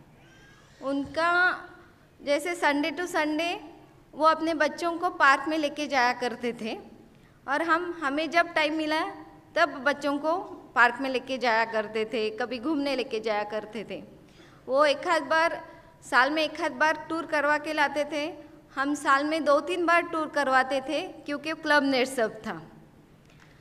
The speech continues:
और हमारा साल में एक आध बार फॉरेन टूर भी हो जाता था। मुझे आज भी याद है, जब हमारा पहला फॉरेन टूर था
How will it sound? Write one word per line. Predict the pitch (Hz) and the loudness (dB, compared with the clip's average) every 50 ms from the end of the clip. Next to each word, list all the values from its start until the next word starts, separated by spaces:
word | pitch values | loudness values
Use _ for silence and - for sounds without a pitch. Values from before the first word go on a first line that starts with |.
| - - - - - | -20 -20 -20 -12 -4
और | - 262 294 349 392 392 339 - - - - - - - - - - - - - - - - - - - - - - - - - - - - - - - - - - - - - - - - - - - - - - - - - - - - - - - - - - - - - - - - - - - - - - - - - - - - - - - - | 0 2 4 4 2 0 -2 -8 -10 -14 -14 -14 -14 -14 -14 -14 -12 -12 -12 -12 -10 -10 -10 -10 -10 -10 -10 -10 -10 -10 -10 -10 -8 -8 -8 -8 -8 -10 -10 -10 -10 -10 -10 -10 -12 -12 -12 -12 -12 -12 -12 -12 -12 -12 -12 -14 -14 -14 -14 -14 -14 -14 -14 -14 -14 -14 -14 -14 -16 -16 -18 -18 -18 -20 -20 -20 -20 -20 -20 -20 -20 -20 -20 -20 -14 -6 -2
हमारा | 277 269 277 294 302 320 330 339 | 0 4 4 6 6 6 4 2
साल | 339 359 320 302 320 | 2 4 2 2 2
में | 330 330 330 | 2 0 -2
एक | 330 320 - | -2 -2 -2
आध | 339 330 269 | -2 -2 0
बार | 269 320 320 330 320 320 - - | 0 2 2 0 0 -4 -6 -2
फॉरेन | 320 285 285 311 330 330 | 0 2 2 2 0 0
टूर | 294 330 330 330 311 | -2 -2 -2 -2 -2
भी | 254 311 339 | -2 -2 0
हो | 330 262 240 | 2 2 2
जाता | 233 240 208 208 208 208 | 2 0 0 0 -2 -4
था। | 208 208 185 156 165 185 - - - - - - - - - - | -4 -6 -10 -10 -12 -14 -18 -20 -20 -20 -20 -20 -20 -20 -12 -8
मुझे | 269 269 302 | -6 -2 2
आज | 339 294 294 294 302 320 | 6 8 8 8 8 6
भी | 311 311 381 392 370 | 2 -2 -2 0 2
याद | 349 330 302 311 | 4 4 4 4
है, | 320 330 320 311 311 349 349 - - - - - - - - - | 2 0 -2 -2 -4 -4 -8 -12 -18 -20 -20 -20 -20 -20 -10 -4
जब | 220 277 302 330 | -2 -2 0 0
हमारा | - 294 294 311 302 320 | 0 -2 0 0 0 0
पहला | 311 311 294 269 269 320 359 | 0 -2 -2 -2 0 0 0
फॉरेन | 359 370 339 294 285 277 294 285 | 0 0 0 0 2 2 0 0
टूर | 277 294 311 302 285 | -2 -4 -4 -6 -6
था | 294 330 330 269 214 190 - - - - - | -4 -2 0 2 2 2 0 -6 -12 -16 -20